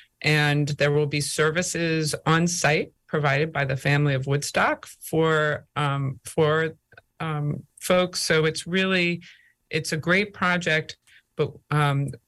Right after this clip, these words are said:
it's all ready to go, except that we are waiting on the city of Kingston to sign off on a pilot agreement to make it happen. But otherwise, once that is done, and I'm, I'm very hopeful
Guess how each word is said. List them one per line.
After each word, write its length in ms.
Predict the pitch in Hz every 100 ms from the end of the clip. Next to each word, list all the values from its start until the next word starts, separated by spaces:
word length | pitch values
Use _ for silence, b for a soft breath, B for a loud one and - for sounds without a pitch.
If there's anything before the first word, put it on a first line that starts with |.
| _ _ _ _ _
it's 180 | 160 139
all 160 | 175 190
ready 260 | 208 208 202
to 120 | 180
go, 500 | 208 214 185 165 170
except 500 | - 160 - 160 -
that 180 | 143 151
we 120 | 147
are 200 | 147 143
waiting 420 | 151 156 156 151 -
on 180 | 156 151
the 80 | 147
city 280 | - 147
of 120 | 139 -
Kingston 640 | 180 180 - 143 139 139 _ _ _ _ _ - - -
to 140 | 156
sign 360 | - 160 170 156
off 240 | 151 - -
on 540 | 147 147 147 147 139 B B -
a 60 |
pilot 360 | - 240 196 151
agreement 600 | 131 143 139 135 135 -
to 100 | 139
make 200 | 135 131
it 80 | 135
happen. 440 | 123 - - 139 - B B B B _
But 160 | 135 135
otherwise, 680 | 147 160 156 147 143 143 - -
once 280 | 151 170 170 - 175
that 240 | 165 156 151
is 140 | 147
done, 280 | - 156 180
and 140 | 160
I'm, 200 | 143 147 -
I'm 280 | 147 135 - -
very 300 | 160 165 156
hopeful 640 | 160 170 165 - 190 226